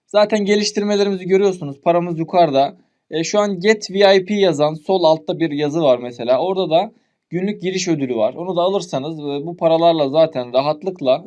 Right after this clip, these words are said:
e, çok rahat hatta. Şuradan geliştirmeler yapayım. Çok par-, ya paramızın bitme ihtimalini sanmıyorum ben.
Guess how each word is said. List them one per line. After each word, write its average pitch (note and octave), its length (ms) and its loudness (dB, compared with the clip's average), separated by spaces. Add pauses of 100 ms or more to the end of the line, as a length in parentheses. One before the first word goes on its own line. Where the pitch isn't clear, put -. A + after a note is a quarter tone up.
e, B2 180 -10 (680)
çok - 280 -2
rahat B2+ 260 0
hatta. C3+ 480 -6 (580)
Şuradan C#3 280 -8
geliştirmeler C3 680 -4
yapayım. A2 440 -10
Çok - 280 -12
par-, C#3 220 -6
ya C#3 220 -4
paramızın F3 480 -2
bitme F3+ 300 -4
ihtimalini F#3 600 0
sanmıyorum E3 600 -4
ben. G3 200 -6